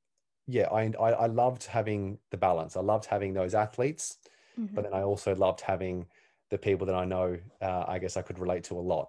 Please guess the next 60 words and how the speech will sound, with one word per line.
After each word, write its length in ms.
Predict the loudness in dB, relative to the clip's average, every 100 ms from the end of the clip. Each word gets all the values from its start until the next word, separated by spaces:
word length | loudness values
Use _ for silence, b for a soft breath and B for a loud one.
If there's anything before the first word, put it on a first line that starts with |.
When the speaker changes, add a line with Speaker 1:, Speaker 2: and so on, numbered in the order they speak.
| -6
Speaker 1:
And 100 | -10
that's 140 | -8
just 140 | -8 -6
those, 220 | -6 -8 _
you 80 | -10
know, 120 | -8
those 160 | -6 0
daily 240 | 0 0
people 260 | -4 -6 -6
that 100 | -6
just, 260 | -8 -10 -18 _ -6
you 80 | 0
know, 200 | 0 -2 _ _ _
they 140 | 0
wanna 180 | 2 2
look 200 | 0 -2
good 160 | -6 -2
for 80 | 0
their 120 | 0
wedding, 380 | 2 0 -2 -2
or, 260 | -2 -4 B B B B _
you 100 | -2
know, 220 | 0 0 -2
you're, 300 | 0 2 2
you're 200 | 4 4
a 60 | 4
mum 260 | 4 2
and 60 | 2
you 60 | 0
don't 140 | 2
have 160 | 0 -2
time, 460 | -2 0 -2 -6
you 80 | -6
know, 80 | -4
you 140 | -4
lost 240 | -2 -2 -2
a 20 |
bit 80 | -8
of 60 |
time 240 | -4 -2 -2
for 100 | -4
yourself. 560 | -4 0 0 -2 -12 -14
Um, 440 | -10 -6 -6 -8 -8
and, 260 | -8 -8 -8
you 100 | -4
know, 120 | -4
you, 140 | -4 -10 -14
you're 300 | -14 -8 -8
struggling 440 | 0 2 2 0 -2
now 200 | -2 -4
with 100 | -4
your 80 | -4
health 200 | -4 -6
and 120 | -6
fitness 340 | -6 -6 -10
'cause 180 | -8 -8
of 60 | -8
your 100 | -6
kids. 360 | 0 0 2
And, 180 | -4